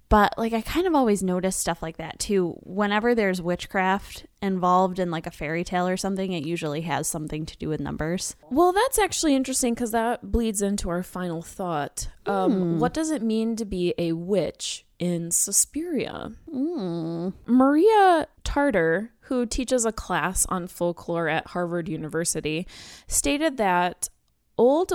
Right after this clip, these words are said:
Speaker 2: women villains are especially scary because historically the most powerful person in a child's life was the mother. And children have a way of splitting the mother figure into the evil mother,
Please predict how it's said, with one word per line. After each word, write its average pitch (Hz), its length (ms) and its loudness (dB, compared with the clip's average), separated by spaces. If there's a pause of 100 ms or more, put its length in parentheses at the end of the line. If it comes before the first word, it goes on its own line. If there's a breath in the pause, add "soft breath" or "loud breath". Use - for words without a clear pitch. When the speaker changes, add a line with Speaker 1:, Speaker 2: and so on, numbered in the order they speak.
Speaker 2:
women 185 400 0
villains 175 580 -6 (120)
are 208 100 -2
especially 220 640 -2
scary 147 480 0
because 165 460 -4
historically 190 760 0
the 226 140 0
most 180 380 -2
powerful 339 420 -2
person 180 560 0
in 233 140 -2
a 262 60 -2
child's 175 520 -2
life 156 320 -2
was 165 280 -2
the 247 100 2
mother. 311 440 0 (300)
And 233 220 2
children 370 380 -2
have 320 140 0
a 277 60 2
way 185 360 4
of 175 120 -2
splitting 220 540 4
the 277 80 2
mother 175 280 0
figure 165 440 0 (100)
into 175 480 2
the 156 220 -2
evil 269 320 6
mother, 190 500 0